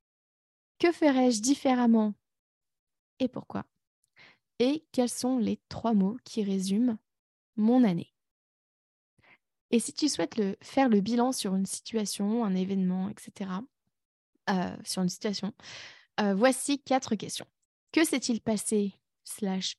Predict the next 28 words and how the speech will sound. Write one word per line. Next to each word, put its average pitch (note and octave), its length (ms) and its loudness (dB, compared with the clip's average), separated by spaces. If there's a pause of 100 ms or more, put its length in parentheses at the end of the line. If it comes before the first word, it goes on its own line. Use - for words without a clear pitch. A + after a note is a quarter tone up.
(120)
quels G3+ 180 -6
sont F3+ 180 -6
les F3+ 100 -6
faits ? B3+ 260 -6 (760)
Donc G3+ 120 -4
d'un G3+ 120 -4
point G3+ 180 -2
de G3 60 4
vue F#3+ 60 0
factuel, G3+ 680 -2
démontrable G#3 480 -2
dans F#3+ 80 -6
une F#3 160 0
cour G#3+ 160 -4
de G3+ 80 -4
justice, - 640 -8 (140)
euh, G3 100 -8 (160)
que C4+ 120 -4
s'est-il G3+ 300 -8
passé ? - 360 -8 (1120)
Ensuite, A#3+ 440 -2
deuxième B3 300 0
question, A#3+ 360 -2 (220)
quels D4 300 2
apprentissages G#3 1000 -2 (200)
en B3 140 4
ai-je G3+ 220 0
fait ? F#3+ 240 -6